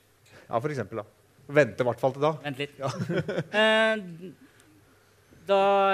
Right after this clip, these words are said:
Speaker 2: jeg gikk på scenen i stad, så sa Pia at jeg hadde vært med å bygge et selskap som nå er verdt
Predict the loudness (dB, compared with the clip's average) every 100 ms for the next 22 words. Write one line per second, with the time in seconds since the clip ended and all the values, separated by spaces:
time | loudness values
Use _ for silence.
0 | 2 2 0 -4 -4 -2 -2 -2 -2 0
1 | 0 -2 -6 -8 -2 0 2 -2 -4 -6
2 | -4 -4 -4 -8 -10 _ -4 -2 -2 -6
3 | -6 -8 -8 -8 -8 -6 -10 -8 -8 -8
4 | -8 -10 -6 -4 -4 -6 -8 -8 -8 -8
5 | -10